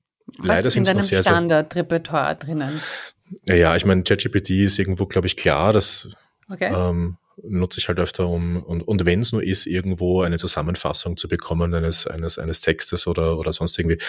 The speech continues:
Speaker 2: Jetzt bei unserem Podcast zum Beispiel, ähm, werfe ich das Skript einfach rein und lasse mal eine Zusammenfassung des, des Podcasts erstellen auf dieser Basis.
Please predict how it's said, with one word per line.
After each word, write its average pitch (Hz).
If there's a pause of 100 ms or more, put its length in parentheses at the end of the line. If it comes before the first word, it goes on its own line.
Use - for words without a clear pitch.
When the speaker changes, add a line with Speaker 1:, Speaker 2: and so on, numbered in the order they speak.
(160)
Speaker 2:
Jetzt 90
bei 98
unserem 95
Podcast -
zum 92
Beispiel, 90 (460)
ähm, 87 (540)
werfe 82
ich -
das -
Skript -
einfach -
rein 80
und 87
lasse 85
mal 85
eine 82
Zusammenfassung 85
des, -
des -
Podcasts -
erstellen 87
auf 92
dieser 95
Basis. 87